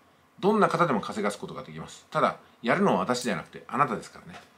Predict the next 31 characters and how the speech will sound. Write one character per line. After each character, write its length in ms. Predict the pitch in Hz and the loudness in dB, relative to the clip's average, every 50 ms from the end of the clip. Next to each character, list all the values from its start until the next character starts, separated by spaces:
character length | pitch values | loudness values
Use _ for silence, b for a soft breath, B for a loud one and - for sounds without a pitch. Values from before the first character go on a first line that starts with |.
| _ _ | _ _
私 280 | - 123 123 160 - 165 | -10 -6 -4 -2 0 0
が 80 | 156 143 | -2 0
代 180 | - - 147 | 4 6 8
わ 80 | 139 139 | 8 8
り 60 | 139 | 6
に 120 | 139 135 | 2 0
や 100 | 127 127 | 0 0
っ 40 | 123 | 0
て、 240 | - - 123 - - | 0 -2 -2 -2 0
「は 60 | - 151 | -2 -4
い、 120 | 160 - | -4 -4
お 100 | - 104 | -8 -6
金」 200 | - 95 92 117 | -6 -2 -2 -2
っ 20 | 240 | -2
て 240 | - - - - - | -4 -10 -18 -20 -18
い 20 | |
う 20 | |
こ 80 | - - | -18 -14
と 80 | - 78 | -14 -12
は 60 | - | -6
な 120 | 101 123 131 | -2 -2 -2
い 80 | 101 | -2
で 60 | 80 - | -4 -8
す 80 | - | -14
か 80 | - - | -16 -18
ら。 60 | - - _ b b b b b b b | -20 -20 _ b b b b b b b
で 80 | 131 | -10
す 100 | 120 104 | -8 -6
ん 40 | 85 | -6
で 60 | 82 | -6
ね、 200 | 90 95 92 - | -6 -6 -8 -10